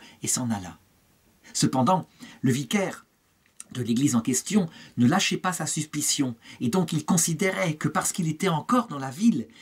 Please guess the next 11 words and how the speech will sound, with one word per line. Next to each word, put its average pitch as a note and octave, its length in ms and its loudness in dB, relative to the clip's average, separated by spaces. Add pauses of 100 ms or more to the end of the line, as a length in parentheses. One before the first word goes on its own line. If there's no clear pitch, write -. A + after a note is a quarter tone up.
(120)
il B2+ 100 -2
était E3+ 280 -4
un C3 80 -4
danger. E3 500 -2 (280)
Il C#3+ 100 0
le C#3+ 60 4
suspectait E3+ 600 -2
d'être D3+ 300 -6
coupable A#2+ 440 -6
du G#2+ 120 0
vol, G2+ 320 -4